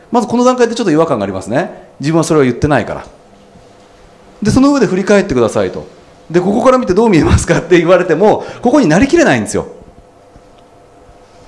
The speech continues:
で、これ残念ながら魂が入ってない状態です。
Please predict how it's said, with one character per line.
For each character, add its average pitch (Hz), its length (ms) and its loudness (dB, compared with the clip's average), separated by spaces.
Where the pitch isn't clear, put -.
で、 185 60 -2
こ 214 80 -2
れ 226 60 0
残 240 160 2
念 247 80 0
な 247 40 0
が 175 80 0
ら - 60 -2
魂 220 260 -2
が 107 60 -4
入 - 80 -2
っ 147 40 -14
て 131 60 -4
な 120 80 0
い 101 40 -2
状 87 120 -6
態 76 240 -8
で 76 120 -12
す。 - 260 -16